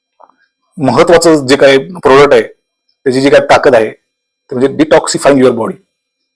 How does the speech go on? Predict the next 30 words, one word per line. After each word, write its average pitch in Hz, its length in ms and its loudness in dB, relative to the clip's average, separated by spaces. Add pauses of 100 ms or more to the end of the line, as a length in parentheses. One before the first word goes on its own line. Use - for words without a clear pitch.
(1700)
त्याच्यामध्ये 151 340 2
असे - 260 0
अँटीऑक्सिडंटचे 180 580 2
गुणधर्म 147 320 0
आहेत 135 120 2 (2500)
की 185 240 -8
तुमची 170 220 -4
जी 180 80 2
बॉडी 151 300 4
आहे 143 100 2
ती 131 120 -10
फास्ट - 540 0 (340)
रिपेअर 160 320 2
करण्याची, 151 320 0
फास्ट 147 280 -2
डिटॉक्स 139 300 0
करण्याची 139 280 -2
जी 147 100 -10
शक्ती 135 280 -8
आहे 123 120 -10
ती, 151 60 -14
ती 147 100 -12
ज्ञानोधर्मामध्ये 113 540 -4
आहे. - 140 -20 (680)
म्हटलं, 139 260 -2
असं 190 180 0
एखादं 175 180 2
प्रोडक्ट 151 300 2
आपण 143 200 0
त्याला 135 260 0